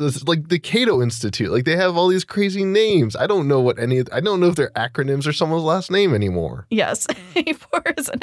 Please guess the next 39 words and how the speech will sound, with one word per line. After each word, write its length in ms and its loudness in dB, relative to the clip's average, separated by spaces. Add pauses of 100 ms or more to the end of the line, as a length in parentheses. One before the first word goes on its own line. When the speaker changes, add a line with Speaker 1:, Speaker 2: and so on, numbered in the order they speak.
Speaker 2:
acronym. 560 -2
Speaker 1:
Okay. 500 -2 (380)
Speaker 2:
<laughs> 380 -16
All 100 0
right. 320 -6 (420)
And 300 0 (300)
I'm 160 0
just 160 -2
gonna 160 -2
go 180 0
over 240 0
a 140 0
little 260 -2
bit 240 -4
of 140 -8
what 220 -4
they 180 -12
found. 500 -10
So 320 0
first, 720 -2
why 320 2
I 40 0
say 640 0
the 300 -6
polls 500 -4
weren't 240 -2
actually 480 -6
that 260 -2
bad. 400 -8
The 80 2
national 540 -2
polls 500 -4
were 200 0
actually 640 -6
correct 640 -6
for 180 -6
the 80 -4
most 300 -12
part. 320 -10